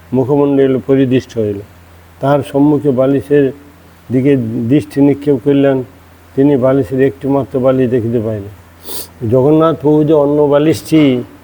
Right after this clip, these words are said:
তার হস্ত হইতে গ্রহণ করিয়াছেন, সেবা লাগিয়েছেন, তাহার আনন্দের সীমা রইল না। এটা যখন মনে পড়ল, কর্মকুশলতা বিনিয়োগ হওয়ায় তিনি স্বর্গসুখ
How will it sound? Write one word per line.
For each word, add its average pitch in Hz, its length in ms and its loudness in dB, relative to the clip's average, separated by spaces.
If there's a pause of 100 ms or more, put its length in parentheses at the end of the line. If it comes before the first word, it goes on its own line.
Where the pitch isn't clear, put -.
(360)
তার 139 320 2 (300)
হস্ত 135 300 -2
হইতে 147 280 0
গ্রহণ 139 360 0
করিয়াছেন, 139 520 0 (100)
সেবা 131 260 0
লাগিয়েছেন, 131 680 0 (680)
তাহার 135 240 0
আনন্দের 143 720 0
সীমা 135 380 -2
রইল 117 300 -2
না। 113 180 -6
এটা 127 240 -2
যখন 127 240 -4
মনে 131 340 -2
পড়ল, 131 240 -4 (1000)
কর্মকুশলতা 143 880 0
বিনিয়োগ 135 400 0
হওয়ায় 135 320 0
তিনি 135 440 -2 (1700)
স্বর্গসুখ 143 600 0